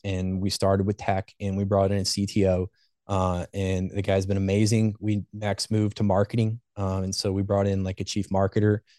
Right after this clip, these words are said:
Uh, and that was roughly s-, four months ago. Um, we got to the point where we needed a chief market-, marketer. We launched five months ago. And so we quickly, uh, knew, "Hey, we need someone marketing." So we brought someone in. And at one point,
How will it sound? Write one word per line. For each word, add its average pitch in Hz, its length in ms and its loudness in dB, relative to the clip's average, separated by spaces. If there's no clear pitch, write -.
Uh, 95 380 0
and 92 320 -4
that 104 260 0
was 98 160 0
roughly 104 380 0
s-, - 480 -4
four 113 220 2
months 101 300 -2
ago. 113 480 2
Um, 101 280 2
we 107 100 2
got 104 200 2
to - 80 -8
the 104 80 -2
point 101 220 -2
where 98 60 -2
we 98 120 -2
needed 101 200 -2
a 107 60 -4
chief 113 240 -4
market-, 113 380 -2
marketer. 117 400 0
We 107 120 2
launched 104 480 2
five 104 240 2
months 127 240 2
ago. 143 280 2
And 120 120 2
so 120 140 2
we 104 120 2
quickly, 131 520 2
uh, 101 260 2
knew, 110 320 2
"Hey, 110 180 2
we 107 140 2
need 110 120 2
someone 107 320 2
marketing." 107 440 -2
So - 120 -4
we 98 80 2
brought 104 220 2
someone 107 340 2
in. 143 220 0
And 104 420 2
at 98 180 -4
one 120 320 0
point, 110 480 0